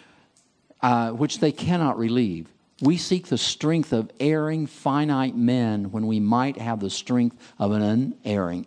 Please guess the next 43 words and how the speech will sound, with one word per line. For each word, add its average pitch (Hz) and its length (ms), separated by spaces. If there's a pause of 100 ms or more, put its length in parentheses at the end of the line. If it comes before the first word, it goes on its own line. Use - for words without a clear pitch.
infinite 98 540
God." 90 500 (1200)
It 139 120
is 123 120
not 160 220
the 147 60
capabilities 123 880
you 113 100
now 123 340
possess 95 640
or 117 180
ever 123 240
will 120 420
have 73 460 (320)
that 123 140
will 113 80
give 113 220
you 110 100
success. - 880 (560)
It 127 140
is 107 160
that 131 180
which 120 220
the 110 100
Lord 98 460
can 90 240
do 87 240
for 87 260
you. 82 300 (2250)
Um, 104 380 (120)
it-, 135 160
it's 131 180
such 170 200
a - 20
powerful 139 360
statement. 120 340
I 123 40
want 123 120
to - 60
say 131 100
to 110 80
young 110 260
people, 95 380